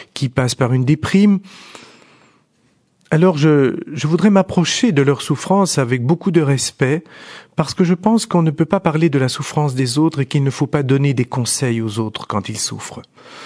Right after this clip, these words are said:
Parce que le chemin de la souffrance, c'est toujours un chemin très particulier, unique. Et pourtant, il faut bien en parler.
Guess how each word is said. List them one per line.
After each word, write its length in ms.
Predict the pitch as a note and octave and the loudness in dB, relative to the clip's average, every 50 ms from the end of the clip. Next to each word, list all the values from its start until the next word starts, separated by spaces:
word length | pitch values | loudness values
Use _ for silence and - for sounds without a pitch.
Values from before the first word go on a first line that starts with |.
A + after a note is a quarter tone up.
| - - - - - - _ _ | -18 -18 -18 -18 -20 -20 _ _
Parce 200 | D3+ C#3 - - | -4 -4 -2 -2
que 100 | - E3 | 0 0
le 240 | D3 C3+ C3 D3+ | 0 2 0 0
chemin 300 | D3+ - - F3 F3 E3+ | 0 0 2 2 2 2
de 40 | D3+ | 2
la 60 | D3 | 0
souffrance, 580 | C3+ - - C3+ - - D#3 D#3 D#3+ D#3 - - - | -2 -2 -6 -8 -4 -2 -2 0 0 -2 -4 -6 -6
c'est 180 | F3 - D3+ | -4 -4 -4
toujours 340 | - - C#3+ B2+ A2+ C#3+ C3+ | -4 -4 -6 -4 -2 -2 0
un 100 | B2+ A#2+ | 0 -2
chemin 440 | A2+ - - B2+ B2+ A#2+ A#2 A#2 A#2 - - - - - _ _ | 0 -2 -2 0 2 2 0 0 -2 -6 -12 -20 -20 -20 _ _
très 260 | - - C#3 B2 B2+ | -4 -2 -2 -2 -2
particulier, 880 | B2 - - - - - - C3 - - B2 A2+ G#2+ G#2+ G#2 G#2+ G#2 - _ _ _ _ _ _ _ _ _ _ _ _ - | -2 -4 -6 -6 -6 -8 -10 -8 -6 -6 -6 -4 -4 -4 -4 -6 -8 -12 _ _ _ _ _ _ _ _ _ _ _ _ -2
unique. 560 | C#3+ C#3+ C3+ C3 C3 B2 - - - - - _ _ _ _ _ _ _ _ _ _ _ _ _ _ _ _ - - - - _ | 0 2 2 2 0 -2 -6 -12 -14 -14 -16 _ _ _ _ _ _ _ _ _ _ _ _ _ _ _ _ -20 -20 -20 -4 _
Et 80 | - D3+ | -2 0
pourtant, 320 | - - D#3+ - - C4+ | 0 0 0 2 2 2
il 80 | A3+ D3+ | 2 2
faut 160 | - - D3 | 2 0 0
bien 180 | A#2+ B2 B2 G#2+ | 2 2 0 0
en 40 | F#2+ | 0
parler. 460 | - - D#2+ - E2+ E2 E2+ D#2+ - | -4 -6 -6 -6 -8 -10 -12 -12 -16